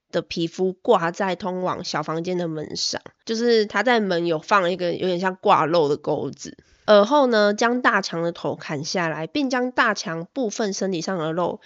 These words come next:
跟马铃薯、南瓜、还有节瓜、高丽菜等蔬菜做成了炖菜，跟焗烤屁股一起放在餐桌，还有餐桌上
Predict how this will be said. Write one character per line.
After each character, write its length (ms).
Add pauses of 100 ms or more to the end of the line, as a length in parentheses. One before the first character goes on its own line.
(120)
跟 120
马 260
铃 200
薯、 220
南 280
瓜、 400
还 80
有 80
节 300
瓜、 320 (340)
高 220
丽 180
菜 220
等 200
蔬 320
菜 220
做 240
成 160
了 80
炖 300
菜， 180 (100)
跟 300
焗 220
烤 260
屁 300
股 320
一 100
起 240
放 400
在 220
餐 320
桌， 360
还 200
有 160
餐 260
桌 220
上 320